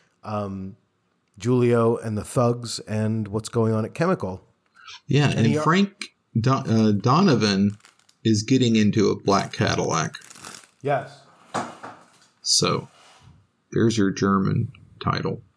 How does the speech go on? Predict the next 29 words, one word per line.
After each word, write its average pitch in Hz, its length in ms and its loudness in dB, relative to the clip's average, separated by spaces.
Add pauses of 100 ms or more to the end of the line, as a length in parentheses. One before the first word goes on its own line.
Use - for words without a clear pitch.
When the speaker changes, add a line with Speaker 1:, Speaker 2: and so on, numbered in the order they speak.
(280)
Speaker 2:
But - 80 0
Speaker 1:
There's 113 200 2
our 110 140 2
Ger-, 113 300 -2
there's 113 240 -4
our 113 40 0
Speaker 2:
it 101 80 2
Speaker 1:
German 110 180 2
Speaker 2:
doesn't 98 140 0
Speaker 1:
title. 95 160 -6
Speaker 2:
quite 101 260 2
fit. 95 420 -2
<laughs> - 40 0 (1000)
Speaker 1:
No, 123 320 2
'cause 135 200 0
nobody 170 300 2
dies 135 540 0
as 117 180 -6
a 113 60 -2
result 113 340 -2
of 95 80 -10
that 92 180 -12
Cadillac. 110 440 -8
Speaker 2:
Yeah, 175 160 4
nobody 120 320 2
dies 113 320 2
in 107 100 4
that 104 180 0
Cadillac. 110 380 -4